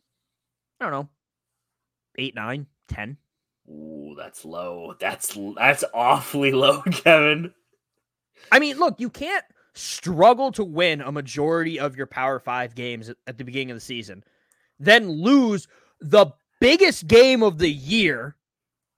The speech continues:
Speaker 1: and be the number six team in the country. I don't care. If they dominated everyone else, then lost close to Tennessee, yeah, put 'em at six. It's fine. But you can't almost lose to Hudson Card on one leg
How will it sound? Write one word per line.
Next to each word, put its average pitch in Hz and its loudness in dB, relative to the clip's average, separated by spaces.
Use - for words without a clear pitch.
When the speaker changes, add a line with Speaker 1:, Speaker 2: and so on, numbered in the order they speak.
Speaker 1:
and 202 0
be 220 -4
the 208 -6
number 208 -6
six 202 -10
team 202 -16
in 190 -16
the 185 -16
country. 170 -14
I 160 -6
don't 190 -4
care. 110 -10
If 220 6
they 208 4
dominated 214 4
everyone 208 -2
else, 220 0
then 175 -2
lost 190 -4
close 208 -8
to 196 -20
Tennessee, 208 -8
yeah, 196 -8
put 190 -12
'em 196 -14
at 196 -16
six. - -18
It's 104 -20
fine. - -20
But 247 -2
you 247 -6
can't 330 -4
almost 240 2
lose 185 -4
to 165 0
Hudson 208 0
Card 170 0
on 143 -2
one 151 -2
leg 123 -4